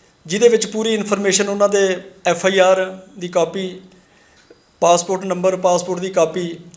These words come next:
ਬਕਾਇਦਾ ਐਡਰੈਸ ਜਿਹੜਾ ਸਾਰਾ ਦੇ ਕੇ ਐਲ ਓ ਸੀ ਜਾਰੀ ਕਰਾਇਆ ਜਾਂਦਾ ਔਰ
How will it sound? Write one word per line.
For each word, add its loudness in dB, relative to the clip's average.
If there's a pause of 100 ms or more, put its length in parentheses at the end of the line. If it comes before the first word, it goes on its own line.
ਬਕਾਇਦਾ 4
ਐਡਰੈਸ 0
ਜਿਹੜਾ -4
ਸਾਰਾ 2
ਦੇ 0
ਕੇ -4
ਐਲ -2
ਓ -6
ਸੀ -6
ਜਾਰੀ 2
ਕਰਾਇਆ 2
ਜਾਂਦਾ 0
ਔਰ 4